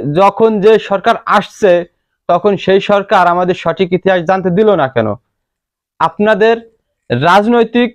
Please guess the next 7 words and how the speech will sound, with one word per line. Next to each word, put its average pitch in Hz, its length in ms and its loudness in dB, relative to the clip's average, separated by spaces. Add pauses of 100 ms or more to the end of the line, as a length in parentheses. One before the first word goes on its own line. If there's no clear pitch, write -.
(200)
ক্ষমতার 226 520 0
কারণে 226 300 2 (500)
বাংলাদেশের 196 720 0 (320)
সংবিধান 185 500 0
পরিবর্তন 190 520 2
করছেন। 113 400 -2 (1800)
সংবিধান 240 480 2